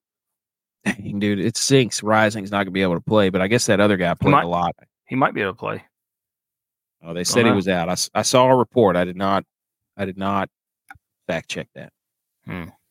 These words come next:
Speaker 1: So, but I just was like, "Uh-oh, Rising's out." So, but yeah, stop ranking Texas A and M and Oklahoma. Make 'em earn it. Let, let the, let the teams like, uh,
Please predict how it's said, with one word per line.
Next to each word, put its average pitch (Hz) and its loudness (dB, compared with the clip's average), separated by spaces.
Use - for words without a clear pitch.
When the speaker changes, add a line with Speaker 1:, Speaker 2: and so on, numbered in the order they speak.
Speaker 1:
So, 76 -2
but 98 2
I 90 4
just 92 -2
was 90 -6
like, 90 0
"Uh-oh, 85 0
Rising's 98 0
out." 85 -8
So, 71 -4
but 110 4
yeah, 101 6
stop 151 2
ranking 160 4
Texas 135 2
A 127 6
and 110 4
M 107 4
and 98 2
Oklahoma. 98 -2
Make 131 2
'em 127 2
earn 107 0
it. 117 -2
Let, 147 2
let 151 2
the, 143 4
let 160 2
the 175 0
teams 127 2
like, 104 -2
uh, 90 2